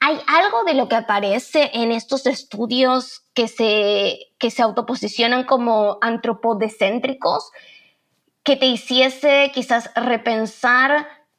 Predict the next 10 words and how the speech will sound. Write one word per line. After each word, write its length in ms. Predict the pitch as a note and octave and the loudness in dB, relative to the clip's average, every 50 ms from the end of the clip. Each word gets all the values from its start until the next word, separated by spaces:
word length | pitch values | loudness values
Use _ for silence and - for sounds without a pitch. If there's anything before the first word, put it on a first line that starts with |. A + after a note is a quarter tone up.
| _ _ _ _ | _ _ _ _
ciertas 440 | - - - C4+ B3+ C4 C#4+ C4+ - | -10 0 2 2 2 2 -4 -4 -2
categorías, 680 | C#4+ C4+ - A#3 G#3 G3+ G3+ G#3 A3+ C4 D4+ C#4+ - - | -4 -2 0 2 2 2 2 2 2 0 0 -2 -2 -4
o 100 | A#3+ A#3 | -4 -6
son 260 | G3+ - - C#4 C#4+ | -4 -2 -2 0 0
estas 260 | D#4 D4+ - - - | 0 -2 -2 -4 -4
categorías 460 | - C4 A3+ A3+ G#3 G#3 G#3 B3 B3 B3+ | -2 -2 -2 0 0 0 0 0 -2 -2
también 280 | - A#3 A3 A3+ A#3 | -2 0 0 0 0
extrapolables 800 | B3+ B3+ B3+ - A#3 A3 F#3+ G#3+ G3+ G3 G3+ A3 A#3+ B3 A#3+ - | -2 -2 -2 0 0 0 2 2 2 2 2 2 2 0 -2 -2
a 120 | A#3 G3+ G3 | -2 -2 0
ámbitos 640 | G#3 G#3+ G#3+ A#3 - - A#3 A3+ A3+ A3+ - - | -2 -2 -2 -4 -2 0 0 0 0 -2 -4 -12